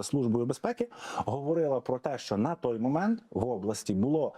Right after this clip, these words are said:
близько чотирьохсот сімдесяти загалом, е, суб'єктів господарювання, які мали право на бронь, і вони в себе мали заброньовано близько п'ятнадцяти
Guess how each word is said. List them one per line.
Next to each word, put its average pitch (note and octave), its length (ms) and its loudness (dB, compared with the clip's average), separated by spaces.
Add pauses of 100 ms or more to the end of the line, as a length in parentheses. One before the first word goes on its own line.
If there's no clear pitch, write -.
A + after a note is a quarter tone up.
(260)
близько C#3 480 0
чотирьохсот C#3+ 840 -2
сімдесяти C3 1080 0 (240)
загалом, A2 680 0 (480)
е, A2 480 2
суб'єктів B2+ 680 0
господарювання, G2+ 1160 2
які A2 760 2
мали A2 440 2
право F2+ 460 -2
на F2 380 0
бронь, F#2 400 -2 (140)
і B2+ 380 2 (440)
вони C3 380 2
в - 60 -10
себе G#2+ 400 0
мали G#2 380 2
заброньовано A#2 800 2
близько A2+ 760 0
п'ятнадцяти A2 1000 -2